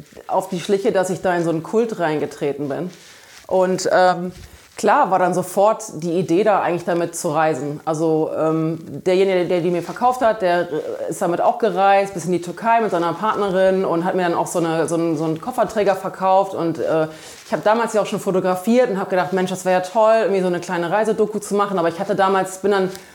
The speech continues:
auch tatsächlich zweitausendzwölf, ähm, hoch nach Hamburg und dann über die Ostküste, über Polen zurück. Aber auf dem Hinweg nach Hamburg hatte ich meine Kamera schon in so einer Seitentasche und weil die so stark vibriert, ist mir innerhalb der Kamera mir die Hauptplatine abgerappelt und dann war natürlich mit,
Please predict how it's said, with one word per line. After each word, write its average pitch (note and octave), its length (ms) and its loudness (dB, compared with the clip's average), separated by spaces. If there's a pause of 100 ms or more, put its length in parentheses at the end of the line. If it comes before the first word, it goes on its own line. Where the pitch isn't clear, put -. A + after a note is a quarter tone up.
(460)
auch - 180 0
tatsächlich G#3+ 480 0
zweitausendzwölf, G3 1200 0 (480)
ähm, F#3 460 0 (180)
hoch A3+ 200 -2
nach G3+ 160 -4
Hamburg A#3+ 320 4
und G#3 80 2
dann G3+ 100 4
über G3 160 2
die F#3+ 100 2
Ostküste, G#3+ 600 2
über F#3+ 160 4
Polen G#3 420 0
zurück. G3 480 0
Aber G3 380 2
auf G3 140 -4
dem G3 120 -2
Hinweg C4 260 2
nach G3 160 -2
Hamburg G#3+ 320 2
hatte F#3 120 -2
ich F3+ 100 -2
meine F#3 220 0
Kamera G#3 340 0
schon F#3 220 -2
in F3 100 0
so F3 60 -2
einer F3+ 160 -2
Seitentasche F3+ 1400 0
und F3+ 380 -2
weil F#3 160 2
die F#3+ 120 4
so F#3 140 0
stark A3 300 0
vibriert, F#3+ 520 2
ist F#3+ 200 -2
mir F#3+ 220 0
innerhalb G#3+ 340 2
der G3+ 100 2
Kamera G3 400 0
mir D#3+ 140 0
die E3 100 2
Hauptplatine D#3+ 540 -2
abgerappelt C3+ 680 -2
und D#3 120 -2
dann D3 180 0
war D#3+ 120 2
natürlich D#3+ 440 -2
mit, D#3 160 -2